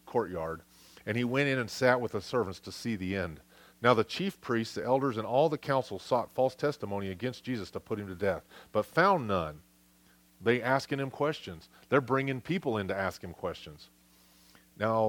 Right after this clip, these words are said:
uh, let's see, but found none. Even though many false witnesses came forward, they found none.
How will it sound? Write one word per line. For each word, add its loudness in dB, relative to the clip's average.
uh, 4
let's 2
see, -6
but -8
found 2
none. -2
Even 2
though 4
many 0
false 2
witnesses -6
came -8
forward, -2
they -2
found -8
none. -6